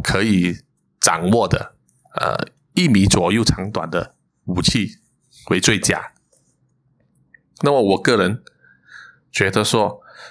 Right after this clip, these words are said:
最佳的武器呢，其实是铁锹。哦，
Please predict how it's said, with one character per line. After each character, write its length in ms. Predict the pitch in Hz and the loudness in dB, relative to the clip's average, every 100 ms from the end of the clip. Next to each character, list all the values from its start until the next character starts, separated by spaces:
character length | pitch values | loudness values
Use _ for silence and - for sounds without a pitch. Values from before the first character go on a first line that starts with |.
| _ | _
最 340 | - 190 143 117 | 2 4 2 2
佳 280 | 160 143 | 4 4
的 80 | 135 | 4
武 160 | 95 87 | 2 2
器 240 | - 127 | 2 2
呢， 220 | 107 107 - _ | 0 -4 -10 _
其 160 | - | 0
实 140 | 107 110 | 2 2
是 120 | 123 | 4
铁 180 | - 98 | 4 4
锹。 240 | - 117 - - _ _ _ _ _ _ _ _ | 0 -2 -6 -16 _ _ _ _ _ _ _ _
哦， 180 | - 90 | -6 -6